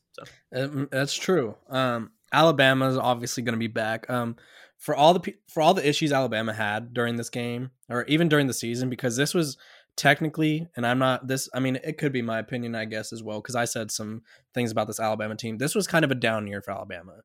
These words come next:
Speaker 2: whether you wanna admit it or not. Um, Alabama's had way better team, overall teams than this team, and this team is still the second best team in the nation and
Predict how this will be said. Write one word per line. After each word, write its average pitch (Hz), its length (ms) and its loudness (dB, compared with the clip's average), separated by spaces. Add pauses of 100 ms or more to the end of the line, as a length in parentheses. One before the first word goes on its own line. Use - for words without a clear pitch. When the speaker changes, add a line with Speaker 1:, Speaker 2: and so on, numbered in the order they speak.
(120)
Speaker 2:
whether 131 180 0
you 127 80 2
wanna 139 160 4
admit 123 220 2
it 117 100 -2
or 104 80 -2
not. 120 340 0 (360)
Um, 123 240 2
Alabama's 143 480 6
had 123 120 2
way 117 140 2
better 120 240 2
team, 123 500 -4
overall 131 380 4
teams 127 320 -2
than 113 140 -6
this 113 160 -6
team, 131 320 -4 (440)
and 120 360 4
this 123 120 -2
team 127 220 0
is 120 100 -2
still 117 540 0
the 120 80 -4
second 117 280 -2
best 107 180 -4
team 117 100 -2
in 107 80 -4
the 107 60 -4
nation 107 500 -6 (100)
and 107 360 -4